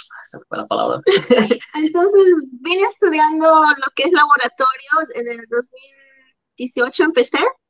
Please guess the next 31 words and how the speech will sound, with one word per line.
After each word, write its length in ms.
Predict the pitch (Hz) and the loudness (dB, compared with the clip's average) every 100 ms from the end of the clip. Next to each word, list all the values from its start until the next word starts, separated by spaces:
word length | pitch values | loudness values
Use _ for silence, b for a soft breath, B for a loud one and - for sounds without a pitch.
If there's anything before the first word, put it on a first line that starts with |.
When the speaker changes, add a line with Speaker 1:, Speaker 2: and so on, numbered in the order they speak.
| _ _ _ _ _ _ _ _ | _ _ _ _ _ _ _ _
Speaker 2:
y 600 | 240 247 254 247 247 247 | -4 0 2 4 4 2
ya 160 | 277 - | 0 0
finalmente, 680 | 294 294 285 285 311 320 302 277 247 208 | -2 -2 -2 -2 -2 0 -2 -2 -8 -10
eh, 320 | 202 240 233 - | -8 -8 -10 -8
este 300 | 262 - 294 | -8 -6 -8
año 320 | 285 285 302 | -8 -8 -10
estudié 420 | - - 247 254 262 262 | -8 -12 -6 -6 -6 -8
lo 100 | 508 | -6
que 140 | - 247 | -2 -4
es 80 | 269 | -2
de 200 | 254 240 | -6 -4
patología, 580 | 240 - 220 240 277 320 494 - | -4 0 -2 -2 0 0 0 -2
¿no? 120 | 320 466 - _ - | -2 -2 -8 _ -6
Em, 480 | 240 233 226 226 226 _ _ - | -2 -2 -6 -12 -20 _ _ -8
y 300 | 240 240 240 | -4 -4 -4
menos 300 | 269 302 359 | -2 2 4
mal 240 | 330 339 | 4 2
que, 180 | - 508 | 0 0
bueno, 260 | 269 247 254 | 0 0 0
para 220 | 247 254 | 0 0
mí 120 | 302 | -2
me, 100 | 320 311 269 247 240 226 214 220 | -2 -2 -2 -6 -8 -14 -16 -12
me 120 | 254 | -8
salió 220 | 254 247 277 | -8 -6 -6
bien 220 | 277 320 392 | -2 -2 0
porque 280 | 339 339 254 | -2 -2 -4
justo 300 | - 302 - 320 | -2 -2 -2 -2
que 100 | 302 | -4
terminé 440 | 262 247 247 247 269 | 0 0 2 -2 -2
mis 140 | 294 - | -6 -2
prácticas, 520 | 269 269 359 359 | -2 0 -2 2